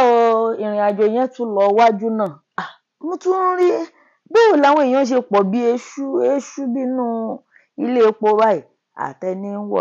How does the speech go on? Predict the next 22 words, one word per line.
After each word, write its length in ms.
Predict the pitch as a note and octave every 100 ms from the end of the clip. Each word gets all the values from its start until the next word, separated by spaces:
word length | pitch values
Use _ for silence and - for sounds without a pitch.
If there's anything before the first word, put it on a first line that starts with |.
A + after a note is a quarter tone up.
| D#3+
alùpùpù 640 | D#3 E3 D#3 D3 D3+ - D#3+
ni 160 | E3 F3
o, 140 | F3 - _ _ _
àtẹni 360 | - F#3 F3 F#3+
ń 100 | G3
wọ 100 | F3+
ayọ́kẹ́lẹ́ 600 | F3+ G3 G3 G3 F#3+ F#3+
ni 100 | F#3
o, 120 | F3 E3 - _ -
àtẹni 360 | B2 F3 F3+ G#3+
ń 140 | G#3+
wa 140 | F#3+ F#3
tọkọ̀ 380 | F#3 F3+ - D#3+
èrò 260 | D#3+ E3 E3
ni 160 | F#3+
o, 120 | F#3 E3+
àti 300 | - B3 D4
bẹ́ẹ̀, 400 | C4+ A#3+ E4+ A#3 -
àti 280 | E3+ - E3+
bẹ́ẹ̀ 280 | E3+ F3+ C#3
bẹ́ẹ̀ 280 | C3 D3+
lọ. 160 | C#3